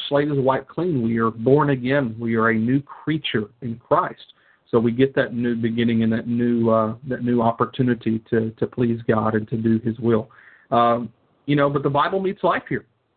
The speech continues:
Jay was no handyman. He knew that, but he also had confidence this project would raise his reputation. Hanging before him was a monstrous mirror, stuck to the wall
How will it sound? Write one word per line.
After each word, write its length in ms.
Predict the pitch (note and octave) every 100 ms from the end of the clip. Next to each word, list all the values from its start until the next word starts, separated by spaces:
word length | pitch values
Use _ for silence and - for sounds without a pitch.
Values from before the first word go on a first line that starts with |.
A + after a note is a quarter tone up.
| C3
Jay 220 | D3 F#3
was 140 | A3+ G3+
no 160 | F#3
handyman. 520 | F3+ C#3+ C3+ B2+ C3 E3+
He 80 |
knew 220 | B2+ C#3+ F3+
that, 400 | C3 C3 C#3+ C3+
but 160 | C3+
he 160 | C#3 C#3+
also 280 | F3+ A3 G#3
had 140 | D#3+
confidence 460 | D#3+ D3+ D3+ D3+ - _ _
this 160 | C#3 F3
project 440 | - C3 B2+ A#2
would 140 | A2+ A2
raise 200 | A2+ A2+
his 140 | A2
reputation. 640 | A2+ G#2+ A2+ A#2+ G#2+ - G2+ _ _ _ _ _
Hanging 360 | - A3 G#3+ F#3
before 340 | E3 E3 E3
him 220 | E3 E3 F3
was 160 | C3+
a 40 | B2
monstrous 640 | A2+ C3+ D#3+ - D3+ C#3
mirror, 280 | C#3 B2+ - - _ -
stuck 220 | F3+ G3+
to 80 | A3+
the 60 |
wall 460 | G3+ G#3 E3+ A2+